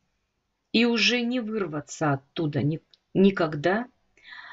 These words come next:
а потому что ненастье — это убежище и ловушка, спасение и погибель, великое утешение и вечная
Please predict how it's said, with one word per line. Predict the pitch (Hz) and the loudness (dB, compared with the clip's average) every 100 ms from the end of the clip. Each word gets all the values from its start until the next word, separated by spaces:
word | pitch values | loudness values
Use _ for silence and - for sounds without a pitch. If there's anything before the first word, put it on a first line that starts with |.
| - - - - - | -18 -16 -16 -16 -6
а | 160 | -2
потому | 190 208 226 | 0 0 0
что | 208 214 | -2 0
ненастье — | 208 214 240 262 - 214 202 | 0 0 0 -2 -4 -2 2
это | 214 214 220 - | 2 2 -2 -2
убежище | 202 180 180 233 208 185 - - 110 _ _ _ - | -2 -2 0 0 0 0 0 -2 -6 _ _ _ -4
и | 214 220 | -2 0
ловушка, | 196 208 196 202 196 - - 135 - _ _ - - | 0 0 0 0 0 -2 -4 -10 -12 _ _ -20 -12
спасение | - - 196 190 - 277 262 220 | -6 2 2 2 0 0 2 0
и | - 214 220 | -2 -4 -2
погибель, | 226 214 165 185 170 151 147 - _ _ _ - - _ - | 0 0 -4 -8 -6 -6 -6 -10 _ _ _ -20 -20 _ -4
великое | 160 208 220 240 - 175 160 | 2 2 2 -2 0 0 0
утешение | 180 - 170 - - 269 254 185 139 - _ _ _ - - - | -2 -2 -2 0 2 2 0 -2 -8 -14 _ _ _ -20 -10 -2
и | 202 | 0
вечная | 165 185 233 233 - 233 226 226 | 0 0 2 2 0 -2 -4 -6